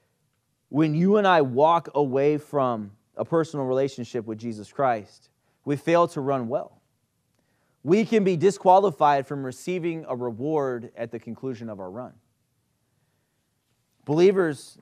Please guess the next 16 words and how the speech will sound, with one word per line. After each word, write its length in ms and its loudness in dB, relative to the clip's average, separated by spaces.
need 220 -6
to 60 -8
stay 340 2
in 100 -2
the 80 -4
lines 640 -4
of 140 -8
the 80 -8
Christian 380 -4
life 380 -2
by 260 0
studying 440 0
the 80 -4
Word 180 -2
of 100 -14
God, 460 0